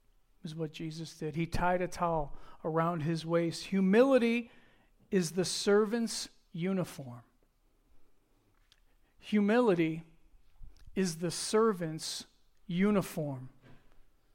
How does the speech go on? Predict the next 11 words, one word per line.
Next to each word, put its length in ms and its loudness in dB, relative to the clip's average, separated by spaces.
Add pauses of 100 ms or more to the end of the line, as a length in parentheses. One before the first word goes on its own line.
(880)
Humility 520 10
is 120 4
simply 520 6
a, 160 4
a 100 2
modest 460 8
view 480 4
of 140 2
one's 380 2
own 260 -2
importance. 760 -4